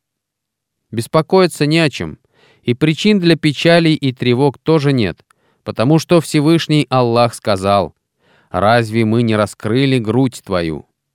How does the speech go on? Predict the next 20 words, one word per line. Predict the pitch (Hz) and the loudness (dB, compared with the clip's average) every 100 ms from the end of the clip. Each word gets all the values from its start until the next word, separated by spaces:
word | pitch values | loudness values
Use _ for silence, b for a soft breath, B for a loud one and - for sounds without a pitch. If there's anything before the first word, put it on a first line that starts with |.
| _ _ _ | _ _ _
Девяносто | 104 104 107 104 - | -10 -6 -4 -4 -8
четвертая | 95 - 104 101 - 87 | -14 -10 -6 -6 -6 -10
сура, | - 123 98 | -6 -4 -4
первый | - 92 90 85 82 | -4 -6 -4 -6 -8
аят. | 85 82 73 - _ _ b b b b | -8 -6 -8 -12 _ _ b b b b
Это | 113 120 | -2 0
обращение | 110 113 104 147 135 101 | 2 0 0 0 0 0
относится | - 123 120 127 | 0 -2 -2 -2
не | 127 | -2
только | 127 120 127 123 | 0 -2 -2 -6
к | - | -4
посланнику | 117 - 127 117 113 110 117 - | -6 -2 -2 -2 -2 -2 -6 -2
Аллаха, | 110 107 110 107 - 82 | -2 0 0 -2 -4 -12
саллаллаху | - 87 87 87 82 - | -10 -10 -8 -8 -8 -8
алейхи | 87 85 - | -8 -8 -8
вассалям, | 85 - 95 78 71 - _ | -10 -8 -10 -8 -12 -18 _
но | 110 127 | -2 -2
и | |
ко | 107 98 | 0 -6
всем, | - - 123 107 | -6 -4 -2 -2